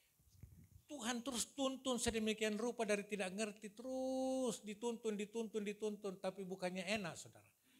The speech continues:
Namanya kehendak kita, bu, yang kita lakukan kehendaknya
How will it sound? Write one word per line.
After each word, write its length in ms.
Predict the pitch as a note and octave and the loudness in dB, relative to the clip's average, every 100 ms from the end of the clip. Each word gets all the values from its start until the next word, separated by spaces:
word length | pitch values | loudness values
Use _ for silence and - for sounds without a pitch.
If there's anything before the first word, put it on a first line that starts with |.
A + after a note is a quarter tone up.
| - _ _ _ | -20 _ _ _
Namanya 400 | D#3+ E3 F3+ F3+ | -6 -2 0 -2
kehendak 400 | D#3+ E3+ E3+ E3+ | 0 2 4 2
kita, 240 | E3+ E3 E3+ | 0 -4 -4
bu, 320 | D#3 D#3+ D#3 D3+ | -4 -6 -8 -10
yang 160 | D#3 D#3 D#3 C3+ | -8 -6 -8 -12
kita 240 | - D#3+ E3 | -12 -8 -4
lakukan 400 | D3 C#3 D#3+ D#3 | -4 -4 -6 -4
kehendaknya 480 | D3 C#3 C#3+ D3+ | -4 -4 -6 -8